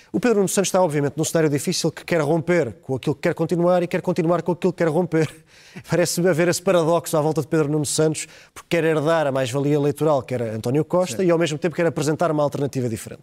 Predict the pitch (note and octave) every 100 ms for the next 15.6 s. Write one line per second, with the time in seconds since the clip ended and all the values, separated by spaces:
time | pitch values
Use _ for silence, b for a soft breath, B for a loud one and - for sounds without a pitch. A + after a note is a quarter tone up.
0 | _ G3+ B2 G2+ - B B B - -
1 | G3+ G3+ G3+ F#3+ E3+ - - E3 D3 D3+
2 | - D#3+ D#3 F#3+ C4+ - C3+ C#3+ - F3+
3 | D3+ - C3 C3+ b b b b - G#3+
4 | A3 - B2 A#2 G2 C3 - E3 C#3 -
5 | A#2+ A#2+ - A#2 B2+ - D#3+ D#3+ D#3+ B3
6 | F#3+ B2 A2+ A2 - - - - - b
7 | b b D3+ D3 - A#3 A#3+ A3 A#3+ -
8 | C#3 B2+ - E3+ - E3 - A#3 F3+ D3+
9 | D#3+ D3 C3 B2+ A#3 F3 D#3 C3 A#2 G#2+
10 | - C#3 D#3+ E3 E3 D3 D3+ D3+ - D3+
11 | E3+ G#3 G3 G3 b b D3 B2+ - F#3
12 | E3 F#3 - E3 A3 - C#3+ A2+ - -
13 | - - F3+ F#3 F3+ F3 D#3 C#3+ C#3+ B2+
14 | - F#3 F3 E3 D#3 B2 A#2 A#2 - F3
15 | E3 E3 E3 F3 F3